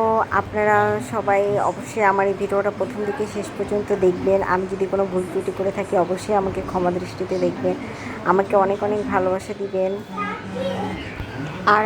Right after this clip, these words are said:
আপনাদের ভালোবাসা ছাড়া কিন্তু আমি সামনে যেতে পারবো না। তো আশা, মানে, আমি বিশ্বাস করি যে আপনারা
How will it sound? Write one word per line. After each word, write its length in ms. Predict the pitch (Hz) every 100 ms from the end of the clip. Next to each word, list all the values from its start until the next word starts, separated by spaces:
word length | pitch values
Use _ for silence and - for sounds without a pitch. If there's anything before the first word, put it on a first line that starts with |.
| 196
আপনাদের 300 | - 220 226 269
ভালোবাসা 340 | 208 208 214 226
ছাড়া 180 | - 202 208
কিন্তু 180 | 214 214 208
আমি 180 | 208 208 208 208 202 202 202
সামনে 320 | 190 190 196 190 196 190
যেতে 180 | 185 196 190
পারবো 240 | 190 170 185
না। 60 | 185 208 269 - - - -
তো 100 | 185 185 185 185 180 -
আশা, 160 | - 226 196 - 170 190
মানে, 140 | 185 185
আমি 160 | 202 202 208 202
বিশ্বাস 280 | - - 254 -
করি 140 | 208 185
যে 60 | 185 175
আপনারা 200 | -